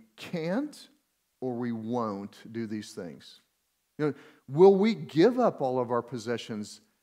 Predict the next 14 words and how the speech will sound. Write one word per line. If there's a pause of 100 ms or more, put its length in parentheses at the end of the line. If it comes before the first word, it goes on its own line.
(140)
sell
of
our
possessions
and
give
them
to
the
poor? (240)
Will
we
sacrifice
and,